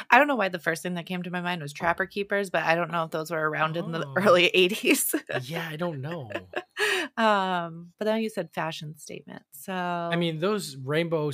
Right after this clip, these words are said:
Speaker 3: Trapper Keepers, man, they were, like, hot colors everywhere.
Speaker 1: And something, like, we both could have owned,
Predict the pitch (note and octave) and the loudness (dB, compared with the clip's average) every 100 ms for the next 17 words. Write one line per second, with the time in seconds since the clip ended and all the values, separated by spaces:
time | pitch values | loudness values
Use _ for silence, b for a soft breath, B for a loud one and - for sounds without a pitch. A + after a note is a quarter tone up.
0 | - - E3 C3 C3 D3+ F3 E3 F#3+ F#3 | -8 -10 -8 -8 -8 -8 -6 -4 -2 -4
1 | G#3 G3+ G3+ G3+ F#3+ - D3 D3+ C#3 B2 | -4 -8 -8 -10 -14 -10 -8 -6 -6 -6
2 | A#2 _ _ _ _ _ _ B B B | -10 _ _ _ _ _ _ B B B
3 | B B B _ _ _ _ _ _ _ | B B B _ _ _ _ _ _ _
4 | _ - D3+ - D#3 C#3+ A#2+ C3+ C3 A#2 | _ -8 -8 -6 -6 -6 -4 -6 -6 -8
5 | G#2 - _ - G#3+ A3+ A3+ A3+ G#3+ G3 | -12 -18 _ -8 -4 0 0 -2 -6 -8
6 | - F3+ - - F3+ F#3 D#3+ E3 - G3 | -6 -6 -8 -6 -4 -2 -4 -6 -10 -12
7 | G3 - A3 A#3 B3 | -12 -10 -10 -10 -12